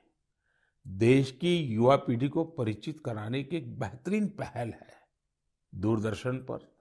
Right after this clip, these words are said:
हर रविवार रात नौ बजे इसका प्रसारण होता है और मुझे बताया गया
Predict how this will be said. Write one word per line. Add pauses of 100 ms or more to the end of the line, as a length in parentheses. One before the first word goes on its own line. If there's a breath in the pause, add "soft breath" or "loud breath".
(300)
हर
रविवार (580)
रात
नौ
बजे
इसका
प्रसारण
होता (100)
है (1120)
और
मुझे
बताया
गया